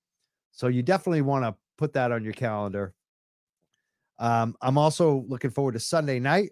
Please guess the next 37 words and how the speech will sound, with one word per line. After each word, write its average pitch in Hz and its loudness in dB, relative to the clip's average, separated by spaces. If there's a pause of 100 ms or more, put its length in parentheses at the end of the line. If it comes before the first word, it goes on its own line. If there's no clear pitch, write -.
(100)
We've 110 -8
got 120 0
a 107 -4
big 117 -4
event 120 -4
coming 131 -4
up. 127 -4 (400)
We're 120 2
gonna 120 2
talk 127 -2
about 107 -2
Maine 117 -2
as 101 -6
well. 107 0 (540)
Uh, 120 2
we 131 4
have 170 2
a 151 -10
few 202 -4
more 185 -2
comments 185 0
coming 190 2
in. 170 2
Young 147 2
Jerks 151 0
Award 143 2
Show, 127 0 (320)
uh, 117 -2
Facebook 127 -2
user 120 0 (500)
seems 131 -2
excited 123 0
about 123 0
it, 135 0
as 131 0
I 147 0
am. 135 -2